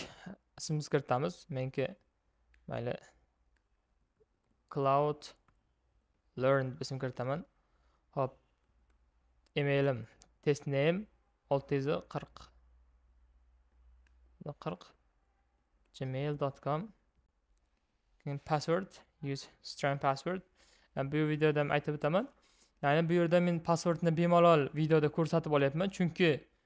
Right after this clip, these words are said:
e, video tugashi bilan, videoni hali relizga chiqarmasdan turib, buni passwordini albatta o'zgartiraman.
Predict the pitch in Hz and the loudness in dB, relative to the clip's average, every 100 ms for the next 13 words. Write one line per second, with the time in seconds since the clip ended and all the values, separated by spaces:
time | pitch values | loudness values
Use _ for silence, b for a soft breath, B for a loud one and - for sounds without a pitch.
0 | _ _ - 123 139 156 165 147 160 165 | _ _ -2 0 0 4 6 6 6 4
1 | - 165 143 160 320 240 165 156 156 147 | 6 2 4 2 -2 -6 -2 2 2 2
2 | 151 147 151 156 151 156 - 165 156 151 | 0 0 2 2 2 0 2 2 4 2
3 | 160 151 180 214 165 160 156 160 160 143 | 0 0 -2 0 0 0 0 -2 0 0
4 | 143 180 359 254 147 151 147 156 151 143 | 0 -2 -2 -2 0 0 -2 0 0 0
5 | 135 135 196 | 0 0 0